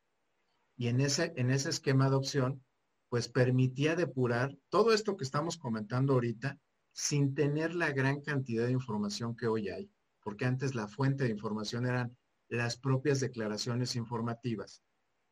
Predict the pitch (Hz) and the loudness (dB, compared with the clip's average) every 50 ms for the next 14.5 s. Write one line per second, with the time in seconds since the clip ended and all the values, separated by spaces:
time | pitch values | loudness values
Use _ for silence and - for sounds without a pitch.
0 | _ _ _ - 135 131 139 151 151 151 - 196 190 190 190 - - - _ - | _ _ _ 0 2 4 4 2 2 2 2 0 0 0 0 -4 -14 -12 _ -4
1 | 147 156 156 165 170 160 - - 156 151 151 - - - 127 120 110 117 117 113 | -4 -2 -2 -2 -4 -6 -6 -4 -2 0 0 0 0 0 0 0 2 0 0 0
2 | 113 113 - - 120 117 117 117 117 127 131 - _ _ _ _ _ _ - 135 | -2 -4 -4 -4 -2 -2 0 0 -2 -4 -6 -8 _ _ _ _ _ _ -4 -2
3 | 127 - - 135 131 131 127 131 143 147 151 151 156 151 156 151 131 - 139 131 | 0 2 2 4 4 4 2 4 4 4 6 6 6 4 2 2 0 -2 -2 -4
4 | - - 135 131 131 135 - 131 120 117 131 131 139 147 143 139 135 135 120 113 | -2 0 0 0 2 2 2 0 2 4 4 4 6 6 6 4 4 2 0 -4
5 | - - 123 120 120 117 127 120 113 107 104 104 107 104 101 - - 110 - - | -4 -2 -2 -2 -2 0 0 0 0 0 -2 -4 -4 -6 -6 -6 -10 -12 -8 -6
6 | 113 113 110 - 131 127 - - - - - - _ _ _ _ _ _ _ _ | -4 -4 -2 0 0 0 0 -2 -4 -10 -16 -18 _ _ _ _ _ _ _ _
7 | _ _ _ _ _ - 120 123 120 120 - - 120 120 120 123 127 127 131 131 | _ _ _ _ _ -2 -2 0 -2 -2 0 0 0 2 2 2 2 4 4 6
8 | 131 131 135 135 135 123 113 - 120 104 104 104 104 101 - - 113 107 107 110 | 6 6 4 4 4 2 0 -2 -2 -2 -2 -2 -2 -2 -4 -4 -4 -4 -4 -4
9 | 110 - - 110 101 - 110 101 - - 104 101 101 104 117 120 113 123 113 104 | -6 -8 -8 -8 -8 -8 -10 -10 -10 -8 -8 -6 -4 -4 -2 -2 0 0 0 0
10 | 101 98 107 - _ _ _ _ _ _ _ - 107 107 107 107 107 117 110 113 | -2 -4 -6 -12 _ _ _ _ _ _ _ -4 -2 -2 -2 -2 -2 0 0 2
11 | 117 123 120 - 131 127 - - 120 120 117 131 - _ _ _ _ _ _ _ | 2 0 0 0 0 -2 0 0 -2 -2 -4 -6 -12 _ _ _ _ _ _ _
12 | - 127 127 127 131 131 131 - - 113 107 - - 120 117 110 - - 131 123 | 2 4 6 6 6 6 4 2 -2 -4 -4 -2 0 0 0 0 0 0 0 2
13 | 117 113 107 107 104 101 - 107 101 101 101 104 - - 113 110 107 113 107 - | 2 2 0 0 -2 -4 -4 -4 -4 -4 -4 -4 -4 -4 -4 -4 -4 -4 -4 -4
14 | - 117 113 120 127 127 123 117 120 | -4 -2 0 2 2 2 0 -2 -6